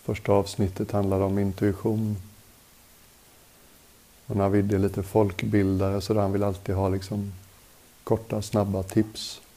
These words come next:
När vi avrundar det avsnittet, han frågar: "Ja, Björn, har du några tips för hur vi får mer tillgång till vår intuitiva sida?" Så det första jag kom på, det var:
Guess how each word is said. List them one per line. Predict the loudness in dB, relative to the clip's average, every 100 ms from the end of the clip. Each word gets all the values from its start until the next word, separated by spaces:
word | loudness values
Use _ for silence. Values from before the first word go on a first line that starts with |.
| -20 -20 -20 -20 -20 -20 -20 -20 -20 -20 -20 -20 -20 -14
När | -6 0
vi | 6
avrundar | 6 6 2 2 2 4
det | 4
avsnittet, | 2 0 -2 -2 -4 -4
han | -4
frågar: | 0 2 2 0
"Ja, | 0
Björn, | 2 2 2
har | 2
du | 2
några | 0 -2 -6 -8
tips | -4 -4 -4 -6
för | -2
hur | 0
vi | -2 -6 -10 -20 -20 -20 -20 -20 -20 -20 -20 -20 -20 -20 -4
får | 2
mer | 4 4
tillgång | 4 4 4 2 0
till | 0
vår | 2 2
intuitiva | 0 0 -2 2 0 0 -2
sida?" | -2 -2 0 -4 -8 -14 -20 -20 -20 -20 -20 -20 -20 -20 -20 -20 -20 -20 -20 -20 -20 -20 -20 -20 -6
Så | -4
det |
första | 0 0 0 2 4
jag | 4 4
kom | 0 2
på, | 2 2
det | 2
var: | 4 2 0